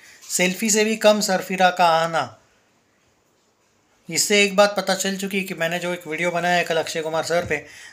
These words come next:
अगर आप लोगों ने वो नहीं देखा होगा तो आप बहुत बड़ी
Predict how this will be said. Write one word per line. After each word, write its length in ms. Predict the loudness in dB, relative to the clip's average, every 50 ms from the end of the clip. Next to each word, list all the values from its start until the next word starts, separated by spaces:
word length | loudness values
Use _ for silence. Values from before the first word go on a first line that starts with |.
| -14 _ -4
अगर 180 | 0 2 4
आप 200 | 4 4 4 2
लोगों 280 | -2 -4 -4 -2 -2 -4
ने 80 | -4
वो 180 | -4 -6 -6 -8 -8 -10
नहीं 240 | -8 -6 -4 -4 -4
देखा 260 | -4 -4 -4 -4 -4
होगा 220 | -4 -4 -4 -6 -8 -10 -10 -16 _ _
तो 80 | 0 2
आप 120 | 2 2
बहुत 280 | 2 0 -2 -4 -4 -2
बड़ी 300 | -4 -4 -4 -4 -6 -10